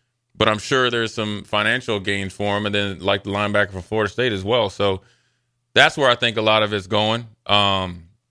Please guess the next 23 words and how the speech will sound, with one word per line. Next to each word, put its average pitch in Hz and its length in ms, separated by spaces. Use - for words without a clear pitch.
and, 101 340
uh, 101 240
see 113 200
where 110 180
it 92 120
goes. 110 280
I 107 80
think, 113 240
you 110 240
know, 107 80
in 104 80
the 98 80
short, 113 440
you 107 120
know, 104 100
we 104 80
got 104 120
a - 40
couple 104 220
texts 107 320
here 107 200
talking 101 300
about, 101 380